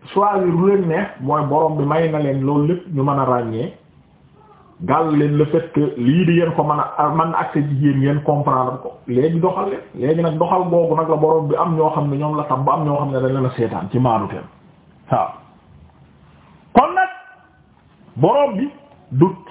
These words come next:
technique, mooy ñoom c'était pas, nekkul ne ñoom amuñu, borom bi amuñu capacité wax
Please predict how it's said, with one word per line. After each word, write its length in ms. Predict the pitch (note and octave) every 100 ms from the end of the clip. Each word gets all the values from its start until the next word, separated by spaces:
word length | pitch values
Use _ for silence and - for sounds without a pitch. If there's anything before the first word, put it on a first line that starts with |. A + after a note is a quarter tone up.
| - - -
technique, 440 | A3 D#3+ D#3+ E3 - -
mooy 220 | B2 F3 A3
ñoom 240 | C4+ - - - - -
c'était 280 | G3+ A3 G#3
pas, 300 | A3 C#4 - - - -
nekkul 380 | E3+ C4+ - A3+
ne 80 | G3+
ñoom 160 | G#3 -
amuñu, 300 | E3 G#3+ G3 A#3
borom 340 | D#3 G#3+ G3+
bi 140 | E3+ D4 -
amuñu 360 | B3+ A#3 A3+ -
capacité 580 | G#3+ - F#3 E3+ E3+ E3
wax 200 | E3